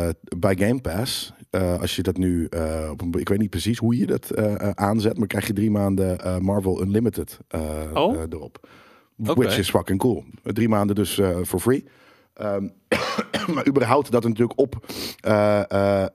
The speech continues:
Speaker 1: ehm, de-, deze trailer trouwens, snap ik trouwens helemaal niks van. We zien hier beelden van de laatste game,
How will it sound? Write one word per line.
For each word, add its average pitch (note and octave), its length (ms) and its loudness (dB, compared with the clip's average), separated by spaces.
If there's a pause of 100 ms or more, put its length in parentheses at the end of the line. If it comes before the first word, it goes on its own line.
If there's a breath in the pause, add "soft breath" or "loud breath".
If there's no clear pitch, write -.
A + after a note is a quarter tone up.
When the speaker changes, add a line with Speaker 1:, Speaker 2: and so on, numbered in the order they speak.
(300)
Speaker 1:
ehm, F2+ 200 -2
de-, F2 220 -8
deze F2+ 220 -2
trailer F#2+ 240 -4
trouwens, F2 260 -6
snap F2+ 100 -2
ik E2 120 -4
trouwens F2 260 -4
helemaal F#2 240 0
niks G2 180 -4
van. F#2+ 140 -2
We F2 60 -2
zien F#2+ 180 -2
hier F#2 240 0 (480 loud breath)
beelden C3 380 4
van G2 300 2
de F2+ 100 -2
laatste G2 440 0
game, A2+ 400 0